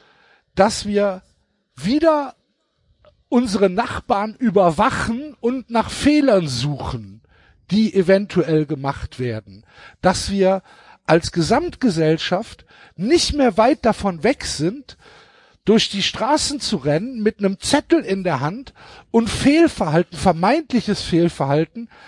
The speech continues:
von anderen fremden Menschen aufzuschreiben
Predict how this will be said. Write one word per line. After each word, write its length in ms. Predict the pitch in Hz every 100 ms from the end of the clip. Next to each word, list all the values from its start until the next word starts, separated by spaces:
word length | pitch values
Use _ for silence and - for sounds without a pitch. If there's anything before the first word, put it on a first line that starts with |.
| - -
von 300 | - 214 208
anderen 480 | - 339 285 190 208
fremden 560 | - 202 254 320 294 254
Menschen 400 | 277 294 - 196
aufzuschreiben 1000 | 143 131 - 127 - 107 104 104 90